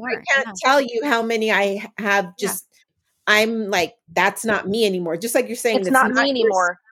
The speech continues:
Speaker 1: style." Yeah, it's almost like
Speaker 3: Yep, and it
Speaker 1: ours
Speaker 3: was, and that's
Speaker 2: Yeah.
Speaker 3: okay.
Speaker 1: styles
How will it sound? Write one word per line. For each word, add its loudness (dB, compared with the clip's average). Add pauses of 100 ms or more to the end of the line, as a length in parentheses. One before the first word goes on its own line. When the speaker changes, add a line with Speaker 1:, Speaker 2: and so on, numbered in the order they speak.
(200)
Speaker 1:
style." -10
Yeah, 0
it's -6
almost 2
like 4
Speaker 3:
Yep, -2 (180)
and 0
it -8
Speaker 1:
ours -2
Speaker 3:
was, 2
and -8
that's -6 (140)
Speaker 2:
Yeah. -2
Speaker 3:
okay. - (160)
Speaker 1:
styles 0